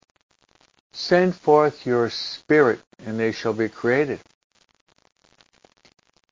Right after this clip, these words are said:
And thou shalt renew the face of the earth." Let us pray. O God, who did instruct the hearts of your faithful by the light of the Holy Spirit,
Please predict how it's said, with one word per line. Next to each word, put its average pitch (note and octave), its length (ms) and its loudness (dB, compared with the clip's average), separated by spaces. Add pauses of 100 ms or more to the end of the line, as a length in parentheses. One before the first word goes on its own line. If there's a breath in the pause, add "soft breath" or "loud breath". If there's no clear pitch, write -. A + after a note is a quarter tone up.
(720)
And C3 160 -2
thou F#3+ 240 6
shalt E3+ 300 0
renew C3+ 280 0
the A#2+ 100 -2
face D3+ 440 2
of A#2 80 0
the G#2+ 140 -2
earth." - 360 -6 (1080)
Let A#2 160 4
us G#2+ 100 0
pray. B2 360 -2 (2000)
O B2+ 140 4
God, D3+ 380 4
who C#3 120 -2
did C3 220 0
instruct B2+ 420 -2
the B2 80 -4
hearts A#2 320 0
of G#2 100 -4
your A2 140 0
faithful C#3 640 0 (1200)
by C3 200 6
the A2+ 140 0
light D3 280 4
of C#3+ 100 -2
the A#2 60 -8
Holy G#2+ 280 -2
Spirit, G#2 520 -2